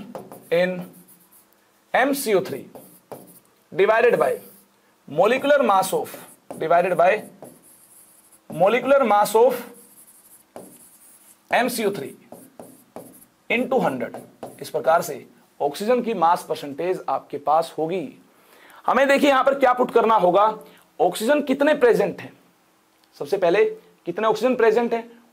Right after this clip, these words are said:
उसको multiply करना होगा oxygen के atomic mass से, ताकि हम यहां पर oxygen का mass correctly represent कर पाए numerator term में।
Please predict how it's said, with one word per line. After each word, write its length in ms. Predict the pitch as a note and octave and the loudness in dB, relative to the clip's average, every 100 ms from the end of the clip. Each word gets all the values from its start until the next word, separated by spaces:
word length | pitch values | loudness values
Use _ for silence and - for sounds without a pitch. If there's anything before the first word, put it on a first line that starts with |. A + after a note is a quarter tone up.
| - | -18
उसको 220 | D#3+ G#3 | -8 -4
multiply 460 | F#3 F#3 - F#3+ G#3+ | -4 -4 0 2 2
करना 260 | A3 G#3+ | 2 2
होगा 280 | G3+ G3 A3+ A3 - _ C#3+ | 2 4 2 0 -10 _ -8
oxygen 340 | C#3 D#3+ G3 | -8 -8 -6
के 80 | G3 | -2
atomic 340 | G#3 A3+ C4 A3 | 2 2 2 2
mass 200 | G#3 - | 0 -2
से, 100 | C3+ - _ _ - | -12 -18 _ _ -2
ताकि 280 | D3+ D3+ F#3+ | -2 0 0
हम 280 | A3+ C4 - - _ C#3+ | 0 -2 -6 -20 _ -2
यहां 220 | D#3 E3 | 0 2
पर 140 | G#3+ | 2
oxygen 360 | G3+ - G3 A3+ | 0 0 -2 0
का 120 | F#3 | 0
mass 380 | D#3 F3 A3 - - | 2 2 0 -4 -6
correctly 440 | D#3+ D#3 F3+ B3 | -4 -6 -6 -4
represent 440 | G3+ E3+ D3+ F#3 F3 | -4 -4 -6 -6 -4
कर 120 | E3 | -2
पाए 320 | G3+ A#3 D#3 - - _ | 0 -2 -2 -10 -20 _
numerator 500 | D3+ F#3 A#3 C4 C4 | -4 0 2 2 2
term 140 | F#3+ D3 | 0 -4
में। 160 | A#2 | -6